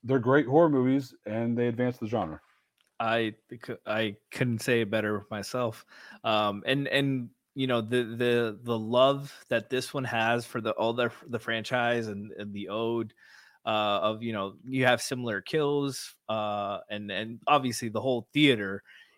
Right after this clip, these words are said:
Speaker 2: is an ode, the whole mask, uh, plot line, which we didn't really talk about, but um, you know, it's, it, it was great touch. I love how worn and beat up the masks were. Shout out to the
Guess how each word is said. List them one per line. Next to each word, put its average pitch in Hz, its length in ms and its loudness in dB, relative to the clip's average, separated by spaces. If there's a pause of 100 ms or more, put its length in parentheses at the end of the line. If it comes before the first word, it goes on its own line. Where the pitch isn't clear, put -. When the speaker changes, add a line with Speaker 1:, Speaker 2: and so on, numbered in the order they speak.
Speaker 2:
is 120 220 -2
an 113 120 -2
ode, 113 420 2
the 104 120 -4
whole 117 200 -2
mask, 117 520 -2 (340)
uh, 110 160 -2
plot 117 400 0
line, 117 540 -4
which 107 180 -8
we 147 80 -2
didn't 170 160 2
really 131 160 2
talk 139 260 2
about, 127 300 2
but 110 160 -4 (480)
um, 104 480 -2
you 127 160 -4
know, 104 260 -4 (140)
it's, 120 420 -6 (100)
it, 120 260 -2
it 120 60 -2
was 120 260 -2
great 143 440 -2
touch. 123 320 0
I 127 100 2
love 170 180 4
how 202 140 8
worn 120 380 0
and 104 160 -6
beat 104 160 -4
up 113 160 -4
the 113 80 -8
masks 117 380 -6
were. 117 240 -2
Shout 131 220 -4
out 170 100 -6
to 156 80 -2
the 107 260 -2